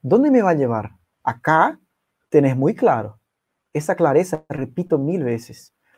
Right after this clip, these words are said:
Yo soy Warley Goes, ayuda a I S Ps a reducir los cortes en su I S Ps. Sos dueño de I S P,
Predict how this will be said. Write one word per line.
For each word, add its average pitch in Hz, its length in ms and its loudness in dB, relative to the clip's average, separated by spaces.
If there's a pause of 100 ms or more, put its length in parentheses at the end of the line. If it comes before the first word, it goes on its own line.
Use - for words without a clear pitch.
(460)
Yo 131 260 2
soy 208 180 0
Warley 160 360 2
Goes, 117 440 -4 (300)
ayuda 143 360 0
a - 20 0
I 185 80 2
S 185 160 -6
Ps 120 400 -6 (320)
a 117 100 -8
reducir 123 460 -2
los 180 140 0
cortes 151 520 -2
en 160 80 -10
su 143 140 -6
I 123 100 -2
S 123 160 -6
Ps. 110 360 -8 (320)
Sos 226 280 2
dueño 220 260 4
de 202 100 4
I 185 100 4
S 147 180 0
P, 180 400 2